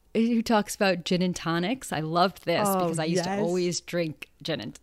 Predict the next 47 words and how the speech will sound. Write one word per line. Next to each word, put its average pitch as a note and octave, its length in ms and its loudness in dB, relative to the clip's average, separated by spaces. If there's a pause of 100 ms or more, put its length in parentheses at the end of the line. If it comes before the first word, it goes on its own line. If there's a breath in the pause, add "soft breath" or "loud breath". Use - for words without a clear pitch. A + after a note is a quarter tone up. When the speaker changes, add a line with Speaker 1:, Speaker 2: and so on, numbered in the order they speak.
Speaker 1:
drink C4 280 4
and C4 80 0
to-, A#3 200 -2
Speaker 2:
<sighs> - 80 -18
Speaker 1:
gin C#4+ 160 4
and D#4+ 80 6
tonic A#3 300 2
was F3 160 0
my E3 180 2
drink E3+ 280 -4
of D3+ 140 -8
choice - 840 -6 (140)
for E3 240 -4
a E3 120 -4
very E3 640 2
long - 440 -10
time. - 320 -10
Speaker 2:
And G#3+ 220 2
do F3+ 80 -6
you G3+ 60 -2
know A#3 100 0
what A#3 120 0
I G#3 80 2
always F#3+ 220 0
say A#3 200 -6
about C4 220 -6
gin B3+ 160 -10
and B3+ 100 -8
tonics? C4 480 -10
Like, F#3+ 280 -8
no G3+ 340 6
Speaker 1:
No. D4 80 6
Speaker 2:
one G#3 480 2
should F#3+ 260 -6
be F3+ 120 -2
allowed D3+ 580 0
to D#3 80 -10
have C#3 220 -6
more C3+ 280 -6
than C3 160 -8
one C3+ 160 -6
of D3+ 140 -12
those. A2+ 260 -10
Clearly, A#3 540 -2
the D3 120 -4
bartender D3 680 0
Speaker 1:
Oh. G#3+ 180 -4